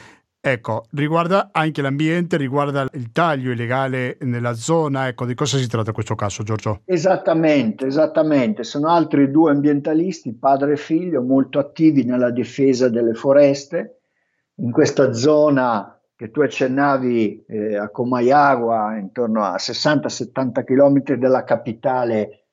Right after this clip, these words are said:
Speaker 2: è una zona montagnosa, molto ricca di pini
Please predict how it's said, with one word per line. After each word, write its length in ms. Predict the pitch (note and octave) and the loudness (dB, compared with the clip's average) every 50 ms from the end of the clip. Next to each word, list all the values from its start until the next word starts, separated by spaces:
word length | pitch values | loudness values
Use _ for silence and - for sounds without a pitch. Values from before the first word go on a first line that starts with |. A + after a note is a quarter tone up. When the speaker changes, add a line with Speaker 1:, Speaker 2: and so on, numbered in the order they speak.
| _ _ | _ _
Speaker 2:
è 80 | - | -10
una 220 | A#2 A2+ A#2 A#2 A2+ | -6 -2 0 2 2
zona 240 | A2 C3 C3 C3 B2+ | 4 4 4 4 4
montagnosa, 840 | C3+ C3+ C3 B2 - - C3+ C3 C3 C3+ C#3 C#3+ C#3+ C#3+ C#3 D3 | 4 4 2 2 2 2 2 4 4 4 4 4 4 2 2 0
molto 380 | A#2 A#2+ B2+ C#3 C3 C3+ - B2 | 0 0 0 0 0 2 2 0
ricca 400 | A#2+ C3 C3+ C3 - - C3+ B2 | 2 0 0 -4 -2 -2 -2 -2
di 160 | G#2+ A#2 A#2+ | -2 -2 -6
pini 680 | A2+ A#2+ D3 D3 C#3+ C#3 C3+ C3 C3+ C#3+ E3+ F3 - | -4 0 2 4 4 4 4 4 2 0 0 -2 -8